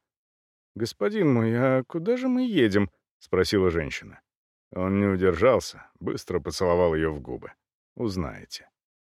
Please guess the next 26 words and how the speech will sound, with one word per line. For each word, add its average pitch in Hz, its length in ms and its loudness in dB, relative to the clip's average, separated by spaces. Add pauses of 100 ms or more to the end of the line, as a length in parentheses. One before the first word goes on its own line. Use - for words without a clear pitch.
(380)
Ехать 131 440 -6
до 120 100 4
реки 123 320 0
недолго. 113 640 0 (320)
Вскоре 127 480 6
они 117 260 4
подъехали 110 520 2
к - 80 -6
амбарам, 107 560 6
где 76 220 0
у 104 120 2
пирсов 107 560 -4
разгружалась 92 760 0
баржа. - 420 -14 (840)
"Сворачивай 143 640 0
налево", — 139 640 2
скомандовал 98 680 0
генерал, 104 480 2
и 71 100 -8
кучер 71 400 -10
повернул 95 500 0
с 78 80 -8
дороги 90 380 0
на 78 180 -8
берег 76 360 -8
реки. - 340 -20